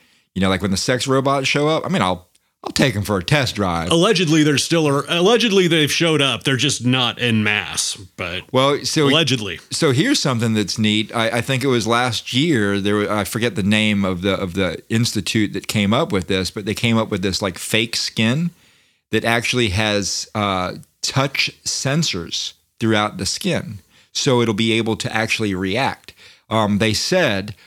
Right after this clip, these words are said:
Speaker 1: what they're actually creating this fake skin for is for people that have, like, lost an arm,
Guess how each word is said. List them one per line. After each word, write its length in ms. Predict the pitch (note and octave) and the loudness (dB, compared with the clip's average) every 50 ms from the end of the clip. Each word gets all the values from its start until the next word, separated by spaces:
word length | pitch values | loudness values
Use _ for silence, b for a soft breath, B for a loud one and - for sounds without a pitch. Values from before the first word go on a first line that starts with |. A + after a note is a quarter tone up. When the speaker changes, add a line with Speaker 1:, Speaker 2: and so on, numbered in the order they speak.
| b b b | b b b
Speaker 1:
what 180 | G#2+ A2 - | -2 -2 0
they're 120 | - A#2 A#2 | 2 2 2
actually 340 | A2 A2 G2+ - B2 A2+ | 2 2 0 0 -2 -2
creating 460 | - - - A#2+ A#2 A2+ A#2 G#2+ G#2+ G2+ | -2 -2 0 0 2 2 2 2 2 2
this 220 | G2 F2+ - - - | 2 0 -2 -6 -8
fake 360 | - - B2+ A#2 A2 G2+ - | -6 -2 0 0 0 0 -2
skin 440 | - - - - B2 A#2 B2+ C#3+ C3+ | -6 -6 -4 -2 -2 0 0 0 -2
for 340 | - - D3 D3 D3+ D3 C3+ | -2 0 0 2 2 2 2
is 140 | A2 G2 | 2 0
for 160 | - - A2 F#2+ | -2 -4 -6 -6
people 360 | - - A#2+ A2+ - A2+ G#2+ | -2 -2 -2 -2 0 0 0
that 100 | G2+ G2 | 0 0
have, 100 | F#2+ F#2 | -2 -2
like, 240 | G2+ G2 F#2 - - | -2 -2 -2 -2 -4
lost 340 | G2 F#2+ F#2+ F#2 - - - | -2 -2 -2 -2 -2 -4 -6
an 120 | F#2 F#2+ | -8 -8
arm, 400 | - - G2+ F#2 E2+ - - C#2 | -6 -4 -2 -2 -2 -4 -8 -12